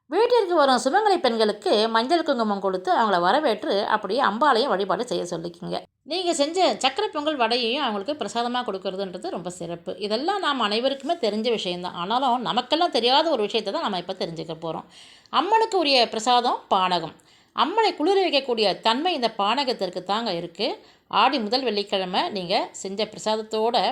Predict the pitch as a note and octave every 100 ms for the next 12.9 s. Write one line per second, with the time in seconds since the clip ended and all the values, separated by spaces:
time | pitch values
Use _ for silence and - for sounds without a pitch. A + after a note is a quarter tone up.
0 | - - A#3 D#4 D#4 B3+ D4 G#3+ F3+ F3+
1 | F#3 F#3 F3 F3 E3+ B3+ - - - -
2 | - A3+ A3 G#3+ A3+ F4 F4 - G#3+ G#3+
3 | F#3 F3+ D4+ A#4 G#3 G3 G3+ C4+ B3 G#3+
4 | F#3+ D4 F#4 A#3 C#4+ D4 G#3 F#3 F3+ F3
5 | F3 E4 A3+ D#4+ F4 A3 G3 A3 G#3+ C4
6 | C#4 E3+ E3+ E3+ - _ - - - D#4+
7 | E4+ F#4+ F#4 G#3+ G#3 G3+ F3+ - - F#3+
8 | B3 C#4 B3+ C4 C4 - F#3 F3+ B3+ G#3
9 | G3 F#3+ G3+ D4 A#3+ A#3+ A#3+ G#3 F#3+ F#3+
10 | F3 F3+ F3+ C#4 F3 F3+ - - G#3 D4
11 | E4+ F4+ A3 G#3+ A3 F#3+ G3+ G#3+ B3 A#3+
12 | E4 B3+ F3+ B3+ D#3+ F3+ D#3+ E3